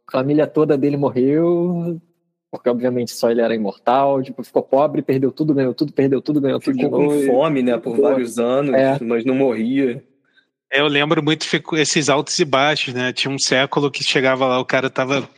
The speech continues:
Speaker 3: porra, tá não, tá mal, tá mal. No seguinte, o cara já tava bem, assim. Você pensa,
Speaker 2: Tava
Speaker 3: cara, o
Speaker 2: rico e
Speaker 3: cara,
Speaker 2: tal,
Speaker 3: é,
Speaker 2: né?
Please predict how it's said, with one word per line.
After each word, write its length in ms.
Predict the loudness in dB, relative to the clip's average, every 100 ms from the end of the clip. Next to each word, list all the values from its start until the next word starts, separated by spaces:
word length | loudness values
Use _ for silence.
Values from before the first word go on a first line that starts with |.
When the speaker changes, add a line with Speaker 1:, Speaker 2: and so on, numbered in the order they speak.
| _ _ _ -6
Speaker 3:
porra, 360 | -4 -2 -6 -10 _ -12 -12 _ _ _ -20 -16 -4
tá 160 | 0
não, 280 | 2 4 2
tá 140 | 2 2
mal, 320 | 2 2 0
tá 140 | 0
mal. 340 | 2 2 0 -4 -20 -18 -18 -2
No 100 | 0
seguinte, 540 | 2 2 4 4 4 2
o 40 |
cara 280 | 2 2 2
já 120 | 0
tava 240 | 2 0
bem, 360 | 2 2 2 0
assim. 300 | -2 -2 -2
Você 300 | -4 -12 -10
pensa, 300 | -6 -2 -2
Speaker 2:
Tava 160 | 0 0
Speaker 3:
cara, 160 | 0 0
o 20 |
Speaker 2:
rico 160 | 0 0
e 120 | 0
Speaker 3:
cara, 120 | 0
Speaker 2:
tal, 80 | 2
Speaker 3:
é, 200 | 2
Speaker 2:
né? 60 | 2